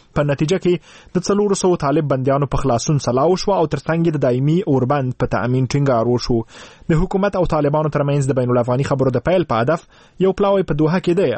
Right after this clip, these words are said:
او هلته به له طالب پلاوي سره بحثونه کوي، خو د راپورونو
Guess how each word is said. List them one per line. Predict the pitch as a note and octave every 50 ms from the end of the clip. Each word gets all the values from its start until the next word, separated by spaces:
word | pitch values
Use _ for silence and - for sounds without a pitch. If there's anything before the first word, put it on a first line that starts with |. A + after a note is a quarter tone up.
| - A2
او | A2+ B2 C#3+
هلته | D#3+ E3 - F3 F3 G3
به | F3+ - - - - - - E3
له | D#3+ D3+ -
طالب | C#3+ C3 C3 C#3 - -
پلاوي | C#3+ D#3 E3+ E3+ -
سره | F#3 F3 D#3+ D3
بحثونه | E3 C3+ - - E3 D3+ C3+ -
کوي، | D3+ D3+ C#3+ C3+
خو | - G3 G#3 G3
د | F3+ E3
راپورونو | C#3+ - - - D3 D#3 E3 F3